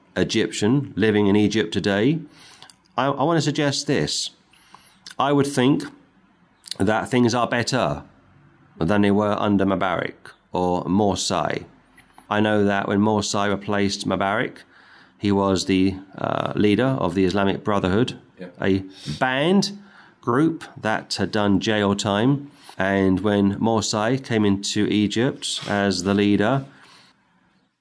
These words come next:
Speaker 1: Christians suffered even more, because at least with Mubarak, he was a secular Muslim,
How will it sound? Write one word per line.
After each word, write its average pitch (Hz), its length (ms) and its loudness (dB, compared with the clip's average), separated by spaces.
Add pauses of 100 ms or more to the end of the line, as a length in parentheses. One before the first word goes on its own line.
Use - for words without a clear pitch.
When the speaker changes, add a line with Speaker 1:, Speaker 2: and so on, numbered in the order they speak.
(100)
Speaker 1:
Christians 120 560 2
suffered 127 260 0
even 117 240 4
more, 117 380 0 (720)
because 107 380 0
at 104 40 2
least 127 280 2
with 110 180 2
Mubarak, 98 520 0
he 107 120 -2
was 98 160 0
a 95 60 -2
secular 104 440 -2
Muslim, 98 460 0